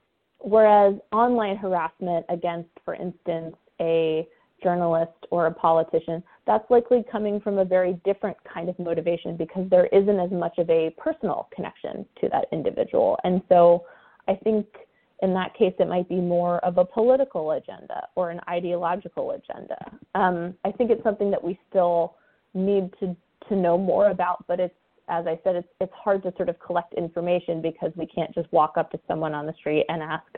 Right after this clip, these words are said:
"Hello, are you a perpetrator of cyber violence?" <laughs>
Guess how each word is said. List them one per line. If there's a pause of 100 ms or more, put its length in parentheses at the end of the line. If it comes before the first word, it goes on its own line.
(160)
"Hello,
are
you
a
perpetrator
of (400)
cyber
violence?" (200)
<laughs>